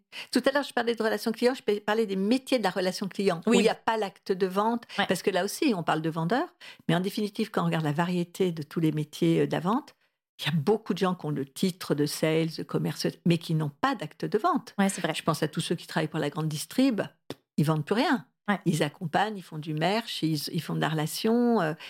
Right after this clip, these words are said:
Speaker 1: et, euh, il y a pas, il y a pas l'acte de vente, hein, euh, et ça existe quand même dans beaucoup de,
Speaker 2: Ils sont au
Speaker 1: de métiers.
Speaker 2: pilotage des,
Speaker 1: Ouais,
Speaker 2: des
Speaker 1: en
Speaker 2: métriques.
Speaker 1: appui, en, ouais, ouais. Mm.
Speaker 2: Euh, ce que je trouve intéressant, j'aimerais transitionner sur ce sujet d'ailleurs, sur les gens qui,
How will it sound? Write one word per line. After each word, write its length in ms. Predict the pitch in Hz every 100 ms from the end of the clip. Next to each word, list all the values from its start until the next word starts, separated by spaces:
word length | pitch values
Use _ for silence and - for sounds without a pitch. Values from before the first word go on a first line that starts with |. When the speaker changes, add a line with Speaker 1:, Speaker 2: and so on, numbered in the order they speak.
| - - -
Speaker 1:
et, 300 | 160 165 160
euh, 300 | 151 151 151
il 40 |
y 40 | 147
a 60 |
pas, 280 | 143 185 190
il 140 | 160 -
y 60 |
a 40 | 151
pas 120 | 220
l'acte 360 | 302 - - 160
de 140 | 151
vente, 300 | 160 165 165
hein, 240 | 165 208 175
euh, 340 | 147 139 120 -
et 160 | 95
ça 320 | - - -
existe 380 | 147 151 214 -
quand 80 | -
même 180 | 160 180
dans 140 | 160
beaucoup 320 | 151 175 - 196
de, 300 | 165 151 143
Speaker 2:
Ils 60 |
sont 140 | 139 190
au 40 |
Speaker 1:
de 40 | 180
métiers. 160 | 208 208
Speaker 2:
pilotage 640 | 220 226 214 190 175 175 - 180
des, 600 | 175 170 170 170 170 170 170 175 180 - -
Speaker 1:
Ouais, 260 | 175 175 - -
Speaker 2:
des 80 | 175
Speaker 1:
en 100 | 190
Speaker 2:
métriques. 320 | 196 202 226 208
Speaker 1:
appui, 500 | 208 220 226 226 226
en, 260 | 170 165 170
ouais, 280 | 214 247 240
ouais. 340 | 190 175 156 - 190
Mm. 200 | 185 190 - _ _ _ _ _ _ -
Speaker 2:
Euh, 300 | 233 233 247 233
ce 120 | -
que 80 | 302
je 60 | 294
trouve 160 | 494 370
intéressant, 460 | 277 262 254 311 302 143
j'aimerais 360 | 185 214 214 233
transitionner 480 | - 254 277 277 294
sur 200 | - 214
ce 120 | 190
sujet 340 | 180 220 226
d'ailleurs, 340 | 240 196 208 220
sur 140 | -
les 140 | 185 185
gens 140 | 208
qui, 340 | 233 - 226